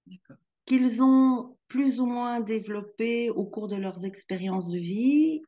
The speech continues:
Speaker 2: passées, euh, parallèles, au cours de leur expérience d'ici, ce qui est beaucoup plus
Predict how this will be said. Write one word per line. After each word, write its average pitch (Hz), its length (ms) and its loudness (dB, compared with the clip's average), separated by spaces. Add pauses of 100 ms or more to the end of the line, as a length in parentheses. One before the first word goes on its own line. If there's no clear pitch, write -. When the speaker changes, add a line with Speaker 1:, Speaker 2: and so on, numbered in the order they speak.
(640)
Speaker 2:
passées, 208 600 -4
euh, 156 260 -6
parallèles, 202 540 -2 (1800)
au 220 100 2
cours 262 280 2
de 214 100 2
leur 190 220 -2
expérience 185 680 -4
d'ici, 233 640 -2 (960)
ce - 120 -20
qui 254 80 2
est 240 40 4
beaucoup 262 280 4
plus 226 500 2